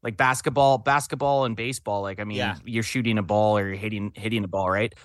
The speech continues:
Speaker 1: Whereas football, the majority of it, the most important practices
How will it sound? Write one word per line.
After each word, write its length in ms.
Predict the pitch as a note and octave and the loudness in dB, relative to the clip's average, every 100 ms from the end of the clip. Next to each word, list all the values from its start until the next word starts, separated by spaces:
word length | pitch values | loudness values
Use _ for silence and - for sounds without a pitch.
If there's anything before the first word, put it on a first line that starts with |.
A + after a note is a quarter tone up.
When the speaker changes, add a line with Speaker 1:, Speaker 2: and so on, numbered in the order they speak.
| - | 0
Speaker 1:
Whereas 220 | C3 A#2 | 2 2
football, 540 | - F#3 C3+ A#2 A2+ - _ - | 2 2 4 4 4 -2 _ -2
the 60 | |
majority 520 | B2+ A2 B2 E3+ D3 A2+ | 0 2 4 2 2 0
of 120 | G#2+ | 2
it, 180 | G#2+ - D2 _ _ _ _ A2 A2 | -2 -4 -14 _ _ _ _ -20 -6
the 360 | A#2 G#2+ G#2 F2 | -2 0 0 0
most 240 | B2 B2 A#2+ | 0 0 -2
important 360 | G2+ C3+ A2+ | -2 -2 0
practices 640 | A#2+ B2+ - A#2+ A2 G2+ | 0 0 -2 -4 -4 -6